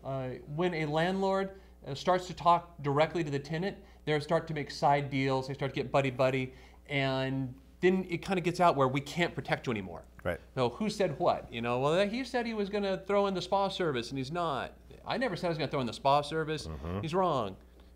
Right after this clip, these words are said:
Speaker 1: You know, "Well, I, he, when he talked to me, he said, he, were, you know, I was gonna do the lawn, but he was gonna do the shrubs."
Speaker 2: Yes.
Speaker 1: Okay,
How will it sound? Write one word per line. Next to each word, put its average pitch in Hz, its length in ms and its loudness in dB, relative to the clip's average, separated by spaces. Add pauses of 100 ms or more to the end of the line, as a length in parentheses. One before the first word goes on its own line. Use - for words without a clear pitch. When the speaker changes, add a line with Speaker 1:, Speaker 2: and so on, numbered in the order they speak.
Speaker 1:
You 123 60 -6
know, 127 80 0
"Well, 165 440 4
I, 165 260 0
he, 156 200 -8
when 170 160 -4
he 180 80 -2
talked 277 340 0
to 196 60 -4
me, 160 220 -2
he 165 120 -2
said, 170 440 0 (200)
he, 180 100 0
were, 185 240 0
you 170 80 -2
know, 147 120 4 (100)
I 190 80 6
was 240 140 2
gonna 247 100 0
do 247 60 0
the 226 40 -2
lawn, 214 360 2
but 135 80 -4
he 185 100 -2
was 214 160 0
gonna 196 140 2
do 190 120 -2
the 170 80 -2
shrubs." 113 640 0 (160)
Speaker 2:
Yes. 98 340 6
Speaker 1:
Okay, 156 240 0